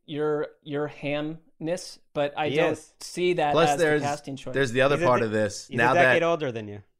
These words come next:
Speaker 3: now that, that the new old blue eyes has really taken off, uh, more and more people are plugged in on the baby blues and Ham,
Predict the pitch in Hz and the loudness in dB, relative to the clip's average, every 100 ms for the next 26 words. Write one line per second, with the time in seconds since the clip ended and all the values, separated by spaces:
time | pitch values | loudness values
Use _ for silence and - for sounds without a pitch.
0 | _ _ 120 135 135 139 113 120 117 120 | _ _ 2 2 2 0 -2 -4 -2 -2
1 | 110 117 127 123 123 104 120 120 127 135 | -2 0 0 4 2 2 2 4 4 2
2 | 110 107 110 107 113 110 101 98 131 139 | 0 -2 -2 -2 -2 -2 -2 0 0 -2
3 | _ - 101 95 87 113 113 117 110 107 | _ -8 -4 -4 -8 -2 0 2 0 0
4 | 113 104 98 - 101 95 123 117 85 - | -2 -2 -4 -4 -4 -2 -2 -2 -6 -16
5 | _ _ _ _ _ 104 104 101 107 101 | _ _ _ _ _ -6 -2 0 0 -2
6 | 95 101 98 92 90 95 104 101 95 92 | -4 -4 -4 -6 -8 -6 -4 -4 -4 -10
7 | - | -14